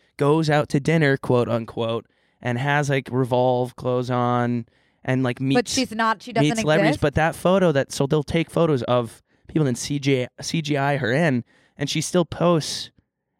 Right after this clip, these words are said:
Speaker 1: as an influencer, like she's on a red carpet for a, for a movie premiere.
Speaker 2: That's a random person that they C G I someone else on top of?
Speaker 1: No, this is just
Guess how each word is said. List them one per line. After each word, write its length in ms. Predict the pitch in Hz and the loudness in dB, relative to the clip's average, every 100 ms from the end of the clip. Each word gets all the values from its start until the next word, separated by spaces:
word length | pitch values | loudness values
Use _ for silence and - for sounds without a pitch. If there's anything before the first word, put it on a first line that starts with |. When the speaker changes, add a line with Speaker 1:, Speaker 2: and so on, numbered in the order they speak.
| _ | _
Speaker 1:
as 680 | 151 143 143 127 117 - - _ _ _ _ - | 0 2 2 0 -2 -10 -14 _ _ _ _ 0
an 120 | 131 | 2
influencer, 600 | 165 170 120 76 - - | 2 0 -2 -2 -6 -4
like 140 | 117 | -4
she's 140 | - 123 | -2 0
on 140 | 123 | 2
a 60 | 113 | 0
red 240 | 110 107 | 0 -4
carpet 480 | - 151 147 113 - _ _ _ _ _ _ | -2 -2 0 -4 -6 _ _ _ _ _ _
for 260 | - 117 | -2 0
a, 440 | 107 98 98 113 - _ _ _ _ _ _ _ | 0 -2 -4 -8 -16 _ _ _ _ _ _ _
for 200 | - 113 | -2 0
a 120 | 110 | 2
movie 360 | 113 156 151 127 | 2 2 2 -2
premiere. 340 | - 120 254 | 0 2 2
Speaker 2:
That's 120 | 104 254 | 2 0
a 80 | |
random 500 | 208 214 214 247 294 | 0 0 0 -2 -4
person 560 | 285 320 320 - 349 349 | -2 -2 -2 -2 -2 -2
that 140 | 262 | -2
they 120 | 233 220 | -2 -4
C 200 | - 226 | -6 -6
G 160 | 226 | 0
I 100 | 214 | 0
someone 300 | 196 196 185 | -2 -8 -4
else 200 | 190 214 | -4 -2
on 120 | 185 | -2
top 340 | 185 190 196 - | 0 0 0 2
of? 400 | 311 359 - _ | 2 0 -2 _
Speaker 1:
No, 180 | 156 160 | 2 2
this 220 | 135 143 | 2 -2
is 100 | 143 | -4
just 320 | - 147 - | -2 -4 -4